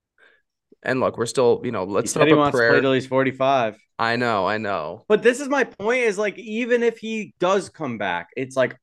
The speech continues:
Speaker 2: I have been
Speaker 1: This
Speaker 2: waiting to watch him play this twenty twenty-three season with the twenty twenty-three Jets,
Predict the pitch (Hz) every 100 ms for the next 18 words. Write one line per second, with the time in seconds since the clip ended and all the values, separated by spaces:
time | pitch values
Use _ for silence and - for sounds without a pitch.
0 | - 147 180 185 196 175 143 147 156 151
1 | 175 190 135 113 107 104 _ _ _ 131
2 | 117 135 165 170 - 170 165 165 156 -
3 | 135 143 101 80 76 _ _ 101 110 165
4 | 160 - - 143 156 156 147 147 135 143
5 | 139 131 135 127 110 98 98 - 123 127
6 | 127 123 113 101 117 95 82 110 98 -
7 | -